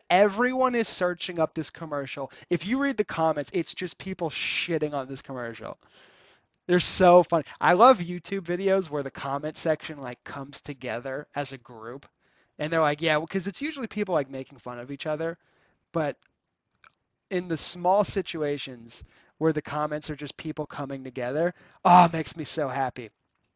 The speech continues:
Those are funny, and TikTok comments are funny.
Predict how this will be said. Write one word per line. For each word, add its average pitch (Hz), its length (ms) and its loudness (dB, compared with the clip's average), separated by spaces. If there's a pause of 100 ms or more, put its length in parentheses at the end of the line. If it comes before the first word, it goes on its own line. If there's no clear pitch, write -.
(1000)
Those 185 280 4
are 233 60 0
funny, 233 320 2
and 175 200 -2
TikTok 180 500 -2
comments 147 400 -6
are 139 60 -12
funny. 120 420 -10